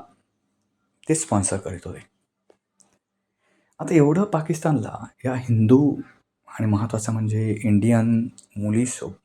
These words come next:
मुलीवर एवढं प्रेम जडण्याचं कारण काय होतं? तर साधी साधी गोष्ट आहे, पाकिस्तान कधी स्वार्थाशिवाय अशा गोष्टी करीत नाही.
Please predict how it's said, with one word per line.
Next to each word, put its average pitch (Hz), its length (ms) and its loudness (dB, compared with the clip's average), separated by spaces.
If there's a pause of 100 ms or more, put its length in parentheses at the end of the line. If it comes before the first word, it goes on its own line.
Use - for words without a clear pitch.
मुलीवर 110 360 -4
एवढं 117 220 -2
प्रेम 135 240 0
जडण्याचं 135 320 -2
कारण 147 280 -4
काय 151 140 -2
होतं? 110 260 -4
तर - 40 -6
साधी 123 260 -2
साधी 175 240 -2
गोष्ट 160 320 -6
आहे, - 140 -18 (600)
पाकिस्तान 135 460 -4
कधी 123 380 -2 (100)
स्वार्थाशिवाय 113 560 -4
अशा 113 160 -4
गोष्टी 113 260 -4
करीत 127 300 -4
नाही. - 140 -12